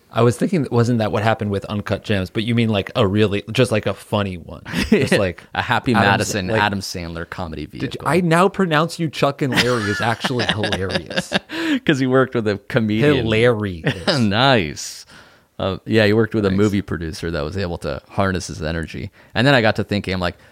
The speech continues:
Speaker 2: "Were those movies good, or were we just, were we just twelve at the time?" And if any twelve-year-old,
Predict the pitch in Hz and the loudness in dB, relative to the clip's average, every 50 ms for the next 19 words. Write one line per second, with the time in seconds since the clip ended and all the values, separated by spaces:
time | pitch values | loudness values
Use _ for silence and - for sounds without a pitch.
0 | _ _ - - 110 127 156 170 185 214 208 196 180 - 208 202 202 208 190 185 | _ _ -8 -2 2 4 4 4 4 4 2 2 2 0 0 0 2 0 0 2
1 | - 208 202 196 165 135 127 127 131 131 123 107 110 101 - - _ _ - - | 2 2 2 4 2 2 4 4 2 2 0 0 -2 -4 -4 -6 _ _ -10 0
2 | 110 123 120 120 123 123 113 101 98 87 - - - - 107 98 92 85 76 71 | 4 4 6 6 6 4 2 2 0 -4 -4 -4 0 2 2 4 2 0 -4 -8
3 | - - - - 78 76 65 55 50 - 120 - - - - 90 80 80 - - | -12 -12 -10 -6 -6 -4 -4 -6 -8 -10 -12 -14 -10 -8 -6 -6 -6 -6 -8 -10
4 | - - 98 101 98 - - - 113 113 113 - - - 104 98 98 90 85 85 | -12 -6 -6 -6 -6 -6 -6 -2 0 0 0 0 0 0 2 2 2 0 0 -2
5 | 87 85 78 78 78 78 - - | 0 0 0 0 0 -2 -4 -10